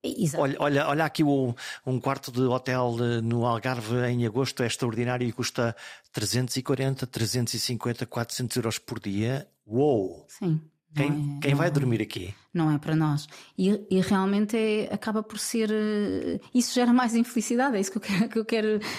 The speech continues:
Speaker 1: queria dizer, é que é, porque é evidente, é evidente a nossa incapacidade. Portanto, e a, portanto, a insatisfação, ah, da população vai ser cada vez maior se não conseguirmos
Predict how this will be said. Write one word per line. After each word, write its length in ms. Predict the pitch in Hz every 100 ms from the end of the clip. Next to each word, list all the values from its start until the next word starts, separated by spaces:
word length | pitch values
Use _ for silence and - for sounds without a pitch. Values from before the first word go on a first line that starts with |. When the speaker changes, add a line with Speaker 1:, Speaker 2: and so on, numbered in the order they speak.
| - -
Speaker 1:
queria 200 | 214 220
dizer, 340 | 226 220 311
é 80 | 208
que 460 | - 190 180 180 -
é, 580 | 196 180 180 185 - - -
porque 260 | - - 233
é 60 |
evidente, 680 | 214 196 208 226 185 - - -
é 60 |
evidente 440 | 185 180 190 208 196
a 20 |
nossa 300 | 190 208 -
incapacidade. 800 | 185 175 165 - 170 151 147 - - - - -
Portanto, 580 | - 170 156 - 170 156
e 280 | - 165 170
a, 180 | 156 156
portanto, 340 | - 156 143 -
a 40 |
insatisfação, 1040 | 180 - 226 - - 165 - 202 180 156 143 - - -
ah, 140 | 156
da 180 | 147 160
população 560 | - 156 160 151 160 165
vai 160 | 185
ser 180 | 175 180
cada 200 | - 175
vez 220 | 165 170
maior 540 | 185 180 180 185 202 233 - -
se 180 | - 170
não 160 | 160
conseguirmos 840 | 147 160 156 - 156 151 156 160 156